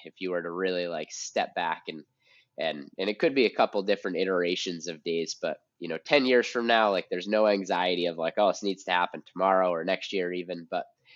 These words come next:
like, let your, you know, flex your creative muscle and just see what's possible ten years from now. And then from there, <clears throat> excuse me, you can work backwards and distill all the way down to, like, what are the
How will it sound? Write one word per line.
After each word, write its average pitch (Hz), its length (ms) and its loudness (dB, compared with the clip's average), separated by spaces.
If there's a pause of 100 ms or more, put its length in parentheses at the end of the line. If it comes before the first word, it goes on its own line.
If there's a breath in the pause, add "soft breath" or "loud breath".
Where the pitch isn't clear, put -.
(240 soft breath)
like, 92 120 -6
let 113 200 2
your, 104 180 -2 (220)
you 82 120 -10
know, 76 160 -8 (200)
flex - 340 0
your 120 80 -6
creative 110 480 0
muscle 98 460 -2
and 107 120 -8
just 117 160 -6
see 135 120 -2
what's 123 220 -4
possible 85 600 -4 (100)
ten 98 160 -2
years 87 240 -4
from 82 160 -10
now. 71 180 -4 (720 soft breath)
And 131 140 2
then 147 200 8
from 120 240 -2
there, 131 320 4
<clears throat> - 40 2
excuse 131 540 4
me, 95 220 -2
you 104 180 -4
can 107 180 -6
work 110 260 0
backwards 107 520 2
and 90 160 -8
distill 98 480 0
all 107 240 6
the 104 80 -2
way 92 140 0
down 95 280 0
to, 95 100 -8
like, 85 200 -4
what 95 140 -2
are 113 100 0
the 107 140 -6